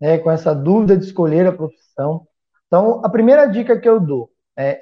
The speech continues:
entre na veterinária para fazer veterinária. Então, a gente tem uma área muito grande dentro da medicina veterinária.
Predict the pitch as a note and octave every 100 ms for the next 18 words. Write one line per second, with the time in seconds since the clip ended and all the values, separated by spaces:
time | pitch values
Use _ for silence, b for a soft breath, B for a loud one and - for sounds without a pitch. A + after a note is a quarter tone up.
0 | F#3 C4 C#4 B3+ A3 G3 F#3+ F#3 E3+ E3
1 | F#3+ G3+ G3 G3 G3 G3 E3+ G3 G#3+ G#3
2 | G#3+ B3+ D#3 B2 B2 C3 _ _ _ _
3 | E3+ F3 F3 D#3 B B B - D#3+ D#3+
4 | G#3 C4 C#4 A#3 G#3 F#3+ F#3 F#3+ F#3+ D3+
5 | D#3+ E3 E3+ F3 G#3 F#3 F3+ E3+ E3 D#3
6 | E3 D#3+ D3+ D3 C#3+ C#3 C#3 C#3+ D3+